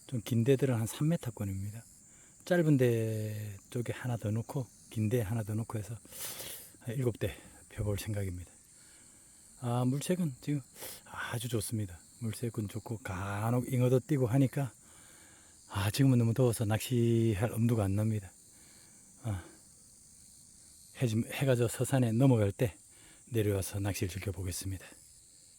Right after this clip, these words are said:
아, 덥기는 해가 나오니까 엄청 덥습니다.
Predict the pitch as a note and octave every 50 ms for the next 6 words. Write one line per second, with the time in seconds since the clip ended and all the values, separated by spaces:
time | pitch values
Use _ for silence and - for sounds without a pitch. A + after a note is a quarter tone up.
0 | - - - - D#2+ D#2+ D#2+ D#2 - D2 - - - D#2+ - - - - - -
1 | - - - - G2+ - - C3 B2 C3+ D3 C#3 B2+ - - - - - - -
2 | - - - - - - - - - - - - - - C3 C#3 C#3+ C#3 B2+ C3
3 | C#3+ C3 B2+ G#2+ F#2+ G#2+ A#2 B2 B2 - D3+ C#3+ B2 A#2 - - - C3 C3+ -
4 | A2+